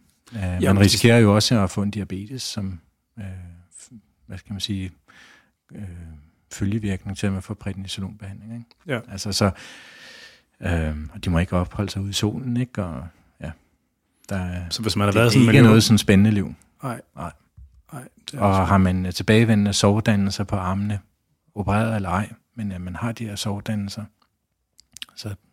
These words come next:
Speaker 1: skal man også til at være ret god til at håndtere sorg derhjemme. Og så, hvis man har en tilknytning til arbejdsmarkedet, så er den jo truet, hvis man har mange sygedage, ikke?
Speaker 2: Jo.
Speaker 1: Ja.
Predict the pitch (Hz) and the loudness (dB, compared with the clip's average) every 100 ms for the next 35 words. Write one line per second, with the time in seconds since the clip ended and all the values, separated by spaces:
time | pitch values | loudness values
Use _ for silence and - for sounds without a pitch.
0 | _ - 110 101 98 113 98 95 - 92 | _ 2 4 4 0 -2 -4 -4 -6 -12
1 | - 98 92 101 - 92 107 135 127 _ | -10 -10 -8 -8 -10 -14 -6 -6 -6 _
2 | _ _ _ 101 98 98 107 _ _ _ | _ _ _ -16 -16 -18 -20 _ _ _
3 | _ _ _ 110 123 107 - _ _ _ | _ _ _ -2 0 0 -6 _ _ _
4 | - 127 120 139 117 110 113 110 117 110 | -4 0 4 6 8 6 4 0 -2 -6
5 | - 95 95 104 113 107 104 101 117 117 | -4 -2 -2 -4 -4 -6 -4 -2 0 0
6 | 98 113 - 110 104 113 107 98 101 95 | -2 -6 -6 -4 -2 -2 -4 -2 -2 -2
7 | 92 107 - 104 110 110 123 127 _ _ | -2 -4 -4 -6 -6 -8 -10 -14 _ _
8 | _ _ _ 160 131 - _ 101 | _ _ _ -6 -6 -6 _ -8